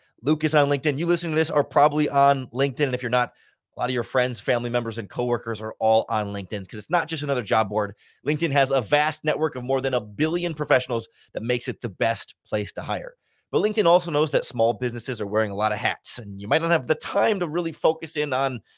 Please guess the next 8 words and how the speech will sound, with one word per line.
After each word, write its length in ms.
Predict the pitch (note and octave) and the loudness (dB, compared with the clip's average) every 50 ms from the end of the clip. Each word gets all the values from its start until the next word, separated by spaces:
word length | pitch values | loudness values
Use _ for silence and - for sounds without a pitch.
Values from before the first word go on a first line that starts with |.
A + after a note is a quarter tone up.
| _ _ | _ _
hiring. 380 | - - F#3 G#3 F#3+ D#3 A#2 G2+ - _ _ _ _ _ _ _ _ - | -2 2 2 4 4 2 0 -2 -6 _ _ _ _ _ _ _ _ -4
But 80 | B2 | -2
LinkedIn 260 | D3+ F3+ - - F#3+ | -2 0 0 0 0
makes 160 | E3+ E3+ D#3+ - | 0 0 0 0
the 80 | - | -4
process 440 | - - D3 C#3 C3+ - D3+ C3 - - - | -2 2 2 2 2 2 -2 -4 -6 -8 -14
intuitive, 540 | G#2+ - - - F3 E3+ D#3+ D#3+ C#3 - - _ | -16 -14 -8 -6 -2 0 0 0 -2 -4 -8 _
quick, 300 | _ - - - - - | _ 0 0 0 0 -4